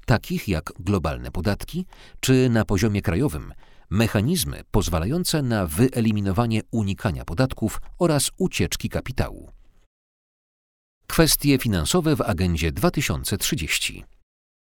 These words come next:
Podstawą obecnej globalnej strategii zrównoważonego rozwoju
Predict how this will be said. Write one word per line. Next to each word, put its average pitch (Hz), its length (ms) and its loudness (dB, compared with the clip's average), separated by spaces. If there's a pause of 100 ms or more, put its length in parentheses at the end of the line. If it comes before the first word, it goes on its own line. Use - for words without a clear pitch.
(400)
Podstawą 190 640 2
obecnej 80 520 0
globalnej 87 500 0
strategii 104 720 -2
zrównoważonego 113 800 2
rozwoju 113 460 -2